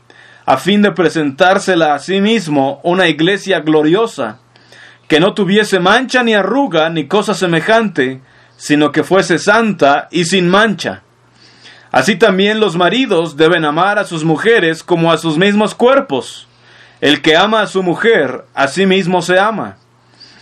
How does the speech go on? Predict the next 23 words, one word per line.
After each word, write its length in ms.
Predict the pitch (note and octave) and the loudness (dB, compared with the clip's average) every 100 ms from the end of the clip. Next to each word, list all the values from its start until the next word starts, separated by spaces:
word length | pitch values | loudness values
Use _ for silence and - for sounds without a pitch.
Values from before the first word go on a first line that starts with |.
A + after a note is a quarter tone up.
| - - | -14 0
Porque 340 | D3+ C#3+ D3+ | 0 2 2
nadie 320 | D#3 G#3 G#3+ | 2 0 0
aborreció 500 | F#3+ E3+ - F3+ F#3+ | -2 -2 -4 -2 -2
jamás 560 | F3+ E3 A#2 G#2+ - - | 0 0 0 0 -4 -4
a 120 | D3 | -4
su 180 | C#3+ D3 | -2 -2
propia 340 | F#3 G#3 G#3+ | -2 0 -2
carne, 520 | G#3 C4 C4 C#3 A2+ - _ _ _ | 0 0 0 -4 -8 -14 _ _ _
sino 320 | - D3 D#3 | -4 0 0
que 120 | D3+ D#3 | 0 -2
la 100 | C#3 | -2
sustenta 720 | D3 C3 - F3+ G#3 A3+ A3 | -4 -6 0 0 0 0 2
y 80 | F3+ | 2
la 140 | D#3 | -2
cuida, 520 | - E3 F#3 G#3+ A#3+ _ _ _ _ _ | 0 0 2 -2 -6 _ _ _ _ _
como 280 | - D3+ D3+ | 0 2 2
también 480 | D#3 C#3 C#3 F3 F#3+ | 0 0 2 0 -2
Cristo 520 | E3 G#3+ G#3+ - D3+ | -2 -2 -2 0 2
a 40 | D3 | 2
la 80 | |
iglesia, 600 | D#3 E3+ A#3 - C3 - _ _ _ _ _ | 0 0 -2 -2 -6 -6 _ _ _ _ _
porque 320 | C#3+ C#3+ D#3+ | -2 0 0
somos 500 | F#3+ G#3+ G#3+ E3 D3+ | 0 0 0 -4 -10